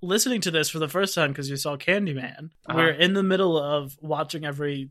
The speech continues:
Speaker 1: Denis Villeneuve movie
Speaker 2: Oh,
Speaker 1: leading up
Speaker 2: yeah.
Speaker 1: to Dune coming out in October.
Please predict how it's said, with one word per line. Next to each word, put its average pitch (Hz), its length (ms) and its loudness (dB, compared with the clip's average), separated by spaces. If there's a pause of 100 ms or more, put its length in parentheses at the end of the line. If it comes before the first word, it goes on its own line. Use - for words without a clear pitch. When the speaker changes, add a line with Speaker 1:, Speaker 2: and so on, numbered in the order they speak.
Speaker 1:
Denis 151 340 -2
Villeneuve 143 500 -4
movie - 520 -12 (100)
Speaker 2:
Oh, 196 160 8
Speaker 1:
leading 190 40 8 (100)
up 220 40 6
Speaker 2:
yeah. 226 120 6
Speaker 1:
to 165 100 4
Dune 202 220 4
coming 139 240 -2
out 131 160 -6
in 165 80 -8
October. - 560 -16